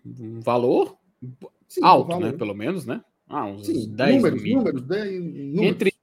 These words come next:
Speaker 1: entre oito e dez, cinco e dez, por aí.
Speaker 2: Entre cinco e dez o quê?
Speaker 1: Milhões, não?
Speaker 2: De quê?
Speaker 1: No mínimo, no mínimo. Ah, pode ser de, depende da, pra onde ele vai, né, cara?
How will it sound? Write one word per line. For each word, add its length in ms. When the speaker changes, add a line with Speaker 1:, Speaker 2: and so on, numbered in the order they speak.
Speaker 1:
entre 400
oito 280
e 40
dez, 400
cinco 260
e 60
dez, 280
por 160
aí. 220
Speaker 2:
Entre 240
cinco 320
e 40
dez 260
o 40
quê? 280
Speaker 1:
Milhões, 380
não? 180
Speaker 2:
De 200
quê? 200
Speaker 1:
No 80
mínimo, 520
no 80
mínimo. 320
Ah, 320
pode 180
ser 140
de, 220
depende 480
da, 320
pra 140
onde 120
ele 140
vai, 220
né, 120
cara? 240